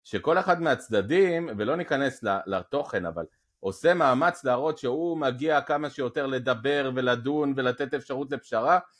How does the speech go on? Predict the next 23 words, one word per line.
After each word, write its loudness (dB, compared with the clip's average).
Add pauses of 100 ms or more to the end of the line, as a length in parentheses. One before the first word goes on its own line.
(320)
בשביל 2
שבסוף, 0
הרי 2
אנחנו -2
במשחק 0
הספינים -4
העולמי, 2
זה -2
לא 0
מסי -4
המציא -4
את -4
זה -2
ולא 0
ישראל -2
המציאה, -4 (360)
כדי 4
שבסוף 0
יגידו, 2
"אני 4
לא 4
הייתי 4
אשם. -2